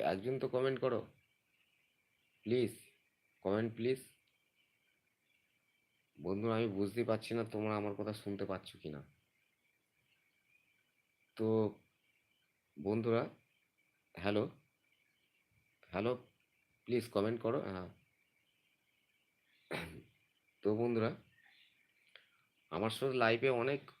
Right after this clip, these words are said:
অনেক মারাত্মক, মারাত্মক ভৌতিক ঘটনা। আমি তো গ্রাম বাংলার ছেলে, তো আমার সাথে অনেক ভৌতিক ঘটনা ঘটে গেছে, যেসব গল্প শুনলে তোমাদের,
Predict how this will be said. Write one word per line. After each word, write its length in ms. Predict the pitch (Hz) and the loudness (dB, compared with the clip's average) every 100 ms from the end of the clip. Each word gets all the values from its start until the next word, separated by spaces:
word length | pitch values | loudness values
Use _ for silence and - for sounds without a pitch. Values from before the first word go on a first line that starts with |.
| _ - | _ -2
অনেক 260 | 110 123 - - - | 0 2 -2 -12 -10
মারাত্মক, 440 | 90 101 113 - 113 | -4 -2 -4 -4 -2
মারাত্মক 440 | 110 110 - 117 113 - _ _ | 0 -2 -4 -6 -6 -16 _ _
ভৌতিক 460 | - - 101 98 110 | -14 0 2 2 -4
ঘটনা। 360 | 92 95 98 95 - _ _ _ _ _ _ _ _ _ _ _ - | -2 -4 -4 -6 -10 _ _ _ _ _ _ _ _ _ _ _ -4
আমি 100 | 101 | 0
তো 80 | 110 | 2
গ্রাম 200 | 101 104 107 | 2 2 2
বাংলার 320 | 110 127 123 | 0 0 -2
ছেলে, 220 | - 131 117 90 - - | 0 2 2 -2 -14 -12
তো 80 | - 92 | -6 -4
আমার 200 | 92 101 | -2 -4
সাথে 180 | - 101 104 | -4 -2 -2
অনেক 260 | 98 113 113 - - | 0 -2 -4 -10 -6
ভৌতিক 320 | 90 98 107 | -6 -4 -4
ঘটনা 320 | 92 92 101 98 - | -2 -2 -4 -6 -10
ঘটে 240 | - 90 101 | -6 -2 0
গেছে, 240 | 92 85 110 - _ _ _ _ _ _ | -2 -4 -10 -14 _ _ _ _ _ _
যেসব 360 | - 98 98 110 110 _ _ _ | 0 0 2 0 -2 _ _ _
গল্প 260 | - 98 101 | 0 0 2
শুনলে 320 | 110 - 107 110 | -4 -2 0 0
তোমাদের, 380 | 110 104 101 | 0 -2 -2